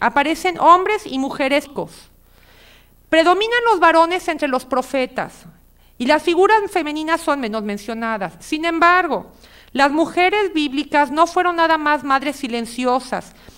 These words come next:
y cuando la vida de Israel estuvo amenazada, van a surgir mujeres que van a reavivar la valentía del pueblo. Les voy a dar algunos nombres:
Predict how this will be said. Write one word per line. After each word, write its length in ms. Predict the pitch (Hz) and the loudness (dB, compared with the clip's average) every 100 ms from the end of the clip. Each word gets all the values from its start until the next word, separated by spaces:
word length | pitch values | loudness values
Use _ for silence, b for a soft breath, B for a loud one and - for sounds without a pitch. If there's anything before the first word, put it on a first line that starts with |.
| B | B
y 120 | 269 - | -8 -2
cuando 220 | 311 311 | 0 2
la 140 | 311 | 2
vida 200 | 311 392 453 | 2 0 0
de 100 | 415 | 0
Israel 540 | 294 254 254 240 240 240 | -4 -4 -2 0 0 -2
estuvo 300 | 240 277 285 | -4 -2 0
amenazada, 720 | 269 220 196 - 196 190 196 | 0 -4 -6 -2 -2 0 -2
van 160 | 233 302 | -2 -4
a 80 | |
surgir 460 | 320 247 233 262 277 | -4 -8 -8 -8 -6
mujeres 600 | 247 240 - 320 370 370 | -6 -6 -2 0 0 -2
que 120 | 277 | -2
van 180 | 254 269 | -2 -2
a 60 | 294 | 0
reavivar 580 | 269 214 202 220 247 | 0 0 0 0 0
la 120 | 262 220 | 0 0
valentía 380 | 202 196 214 | 0 -4 -4
del 180 | 208 208 | -4 -6
pueblo. 460 | 208 190 185 147 - B B B B B | -6 -4 -4 -6 -10 B B B B B
Les 160 | 254 277 | -2 0
voy 100 | 370 | 0
a 60 | |
dar 180 | 370 359 | 2 2
algunos 400 | 311 277 277 247 | 0 -2 -4 -4
nombres: 500 | 214 180 160 135 | -4 -4 -6 -10